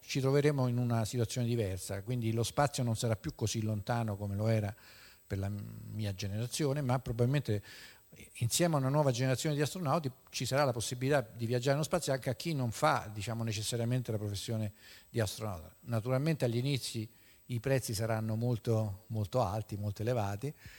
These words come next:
Eh, se ci pensate, ci sono già alcuni che hanno pagato per andare nello spazio,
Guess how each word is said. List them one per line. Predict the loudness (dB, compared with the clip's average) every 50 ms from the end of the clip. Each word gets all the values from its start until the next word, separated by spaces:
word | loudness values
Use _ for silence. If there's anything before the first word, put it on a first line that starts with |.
| -20 -20 -12
Eh, | -8 -6 -6 -4 -4 -6 -6 -8 -10
se | -8 -6 -6 -4
ci | -2 0
pensate, | 0 2 4 4 4 4 4
ci | 2 0 0
sono | 0 0 0 2
già | 4 6 6
alcuni | 6 6 4 2 2 2 4 4
che | 2
hanno | 2 2 4 4
pagato | 4 4 6 6 4 4 4 2
per | 0 0 0
andare | 0 2 2 2 2 2 0
nello | 0 -2 -2 -4 -4
spazio, | -4 -2 -2 -2 -2 -2 -4 -6 -6 -6 -6 -6